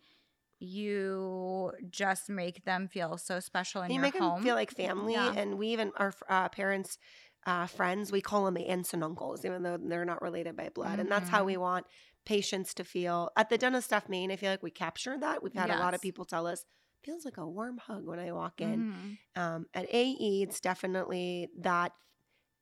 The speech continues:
Speaker 2: lobby. When you walk in, we wanted to per-, portray maybe almost like a lobby in a hotel
Speaker 1: Yes.
Speaker 2: space,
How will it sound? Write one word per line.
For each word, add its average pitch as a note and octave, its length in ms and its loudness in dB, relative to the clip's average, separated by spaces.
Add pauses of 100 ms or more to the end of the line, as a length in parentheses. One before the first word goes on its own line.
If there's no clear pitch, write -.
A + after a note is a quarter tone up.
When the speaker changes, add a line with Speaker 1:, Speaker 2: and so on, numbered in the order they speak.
(120)
Speaker 2:
lobby. G#3 580 6
When G3 160 0
you G3 100 2
walk G3+ 240 4
in, F#3 100 -2
we F#3+ 120 2
wanted G3 300 2
to F3+ 100 -4
per-, E3+ 120 -6 (200)
portray F3 720 -2 (480)
maybe F#3+ 260 0
almost F#3+ 380 0
like F3+ 180 -2
a F3 60 0
lobby F3 560 0
in F3+ 100 -2
a F3 60 0
hotel F#3 640 4 (340)
Speaker 1:
Yes. F#3 400 0
Speaker 2:
space, E3 320 -2